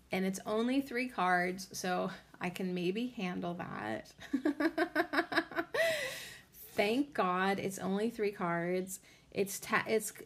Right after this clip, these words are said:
it's real simple. I love, I love how she put this together. "Tackle your to-do list."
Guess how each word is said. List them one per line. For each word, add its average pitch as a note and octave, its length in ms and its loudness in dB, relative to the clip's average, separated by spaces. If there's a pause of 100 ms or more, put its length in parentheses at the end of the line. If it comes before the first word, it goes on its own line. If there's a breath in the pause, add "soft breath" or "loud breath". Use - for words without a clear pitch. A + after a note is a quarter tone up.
(260)
it's - 260 -2
real A3+ 240 4
simple. G3 480 0
I F#3+ 180 2
love, F#3+ 480 2
I F#3+ 120 2
love F#3+ 220 2
how G3 140 0
she G3 180 -4
put G3 200 -4
this F#3+ 180 -2
together. F#3 560 0
"Tackle G#3+ 500 2
your G#3 320 2
to-do F#3+ 460 0
list." E3+ 600 0